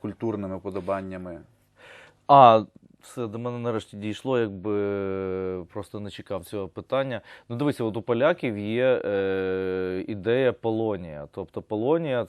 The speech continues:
Speaker 2: це, е, всі ті, хто живуть в Польщі, в тій, е, в-, поляки, які живуть. Тобто це якби ото, що от, е, росіяни придумали «русський мір».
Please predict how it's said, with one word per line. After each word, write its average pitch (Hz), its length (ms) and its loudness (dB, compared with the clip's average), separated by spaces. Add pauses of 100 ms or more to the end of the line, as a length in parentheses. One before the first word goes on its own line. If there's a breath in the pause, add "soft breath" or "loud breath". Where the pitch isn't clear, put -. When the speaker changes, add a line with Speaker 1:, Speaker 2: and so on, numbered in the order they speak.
(120)
Speaker 2:
це, 120 300 0 (640 loud breath)
е, 95 720 -2 (140)
всі - 380 -8
ті, 120 200 -6
хто 113 220 -2
живуть 104 400 0
в - 60 -20
Польщі, 220 360 -2
в 139 120 -8
тій, 120 400 -6 (400 loud breath)
е, - 40 -10 (720)
в-, 95 120 -20 (920)
поляки, 127 400 4
які 117 220 -2
живуть. 113 460 -4
Тобто 143 240 -4
це 180 140 2
якби 175 240 2
ото, 160 200 0
що 160 160 -2
от, 143 180 -2 (320 loud breath)
е, 110 400 0
росіяни 123 460 -2
придумали 127 440 -2
«русський 120 360 -8
мір». 117 280 -10